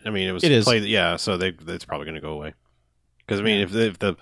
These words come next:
Speaker 1: mechanics are the same, they're, they can claim,
Speaker 2: It's
Speaker 1: "We
Speaker 2: the
Speaker 1: made this
Speaker 2: rights
Speaker 1: table."
Speaker 2: ta-, the table rights, yeah.
Speaker 1: Yeah,
Speaker 3: Yeah.
Speaker 1: 'cause there, there's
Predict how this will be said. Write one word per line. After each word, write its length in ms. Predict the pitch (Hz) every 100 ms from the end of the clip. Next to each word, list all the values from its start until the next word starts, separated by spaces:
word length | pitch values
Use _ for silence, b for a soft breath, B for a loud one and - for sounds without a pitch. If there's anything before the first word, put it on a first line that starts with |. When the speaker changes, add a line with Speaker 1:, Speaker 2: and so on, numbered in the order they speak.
| B B 117
Speaker 1:
mechanics 360 | 165 156 123
are 60 | 117
the 80 | 98
same, 300 | 107 95 92
they're, 100 | 92
they 220 | 95 98
can 120 | 82
claim, 420 | - 90 85 78 101
Speaker 2:
It's 100 | 98
Speaker 1:
"We 80 | 92
Speaker 2:
the 40 | 92
Speaker 1:
made 100 | 90
this 100 | 92
Speaker 2:
rights 220 | 87 -
Speaker 1:
table." 240 | 98 92
Speaker 2:
ta-, 60 | 82
the 80 | 90
table 260 | 104 90 85
rights, 240 | 82 -
yeah. 140 | 95 87
Speaker 1:
Yeah, 100 | 80
Speaker 3:
Yeah. 120 | 71
Speaker 1:
'cause 160 | - - -
there, 180 | 107 92
there's 440 | 104 95 90